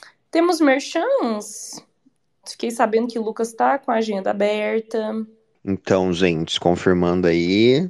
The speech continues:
Speaker 2: a partir de novembro, dia primeiro de novembro, já estará aberta a minha agenda. Então, quem quiser reservar algum horário aí,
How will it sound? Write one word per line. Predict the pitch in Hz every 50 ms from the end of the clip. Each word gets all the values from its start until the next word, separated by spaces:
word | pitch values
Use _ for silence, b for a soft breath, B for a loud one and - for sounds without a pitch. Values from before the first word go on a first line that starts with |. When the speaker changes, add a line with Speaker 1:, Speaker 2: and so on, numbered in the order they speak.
| -
Speaker 2:
a | - -
partir | - 92 92 90 - - 95 92 92
de | 87 87
novembro, | 90 87 85 82 82 82 80 85 87 90 98 107 110 113 117 110
dia | 101 92
primeiro | - - - 90 87 87 87
de | 82 90
novembro, | 85 85 85 80 82 78 82 80 76 78 - - - - _ B B B B B B B B _
já | - - 76 76 80
estará | - - 95 87 82 80
aberta | 78 80 67 85 85 87 - 90
a |
minha | 90 85 82 73
agenda. | 82 80 87 90 101 110 120 127 127 127
Então, | 117 113 101 95
quem | 95 98 95
quiser | 92 - 90 85 85 85
reservar | 90 80 85 82 82 82 82
algum | 82 82 82 82
horário | 80 78 73 73 78 82 85 85 - 78
aí, | - - 80 82 80 90